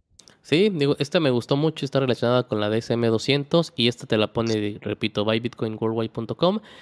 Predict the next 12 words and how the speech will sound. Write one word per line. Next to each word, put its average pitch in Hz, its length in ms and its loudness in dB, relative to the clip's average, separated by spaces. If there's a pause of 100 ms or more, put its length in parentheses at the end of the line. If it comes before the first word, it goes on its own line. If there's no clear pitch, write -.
(160)
Te 117 100 0
puedes 135 280 4
ir 131 80 4
igual 131 180 6
al 120 120 4
Stock 123 280 -2
and 113 120 0
Flow 120 180 -2
que 117 120 -4
creó 107 300 0
Plan 113 300 -2
B 185 180 -2